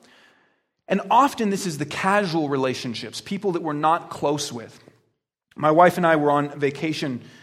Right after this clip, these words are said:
uh, in December. And we were in a place that had really busy streets, and every day we were walking to different places. We'd go to a restaurant here, or go to the pool here, and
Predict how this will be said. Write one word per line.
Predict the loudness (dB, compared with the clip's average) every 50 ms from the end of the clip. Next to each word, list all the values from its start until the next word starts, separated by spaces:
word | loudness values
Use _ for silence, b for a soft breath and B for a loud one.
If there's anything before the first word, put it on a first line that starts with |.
| B B B
uh, | -2 0 0 0 -2 -4 -10 -8
in | -6 -4 -4 -4
December. | -4 -4 -2 -2 -2 0 -2 -4 -6 -8 -12 -18 -20 -20 _ _ _ _ _ _ _ _ _ -14 -6
And | -2 0 0 0 2
we | 2 2 4
were | 4 4 2 2 0 B B B B B
in | B -2
a | -2
place | 2 4 6 6 6 4 2
that | -2
had | -4 -2 2
really | 6 6 8 8 6
busy | 4 2 2 2 0 0
streets, | -2 -2 -2 -2 -2 -2 0 0 -2 -2 -2 0
and | 2
every | 2 2 2 2
day | 2 4 6 6 6
we | 4 4 2
were | 2
walking | 2 4 6 6 6 4 0 -4
to | -2
different | -2 -2 -2 -2 -4 -2
places. | 0 2 2 2 2 -2 -4 -4 -4 -4 -4 -4
We'd | -4 -6 -8 -8 B B B B B
go | B 0 2
to | 2
a | 4
restaurant | 4 4 4 2 2 -2 -2 -2 -4 -4
here, | -4 -2 0 2 2 2 2 0 0
or | 0
go | 0 0 0
to | 0 0
the | -2
pool | -6 -6 -2 -2 0 0 0
here, | -2 -4 -4 -2 0 0 0 0
and | -2 -2